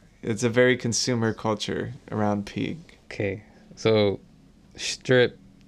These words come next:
Speaker 2: strip, um, civilization away real quick and culture away. Look at pink and then look at that dark red and tell me how much of a difference and intensity is it?
Speaker 1: Intensity how?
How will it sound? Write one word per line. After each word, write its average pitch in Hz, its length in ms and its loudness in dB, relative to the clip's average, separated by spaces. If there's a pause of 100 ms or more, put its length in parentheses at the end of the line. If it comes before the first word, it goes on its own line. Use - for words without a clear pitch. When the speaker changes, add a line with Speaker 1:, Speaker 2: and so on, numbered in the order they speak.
(100)
Speaker 2:
strip, - 400 0
um, 107 640 2
civilization 107 720 2
away 101 300 2
real 95 220 0
quick - 280 -4
and 95 100 -6
culture 98 340 -2
away. 95 440 -2 (840)
Look 104 220 0
at 98 180 0
pink 104 360 -4
and 101 140 -4
then 101 200 -2
look 101 180 -2
at 92 140 -6
that 95 200 -2
dark 95 300 -4
red 95 460 -4 (100)
and 95 160 -8
tell 98 220 -4
me 92 280 -8 (500)
how 101 160 -2
much 98 300 -4
of 90 120 -4
a 92 60 -6
difference 92 640 -10 (600)
and 95 180 -6
intensity 90 720 -10
is 85 140 -10
it? - 180 -14 (380)
Speaker 1:
Intensity 113 640 -6
how? 110 420 -6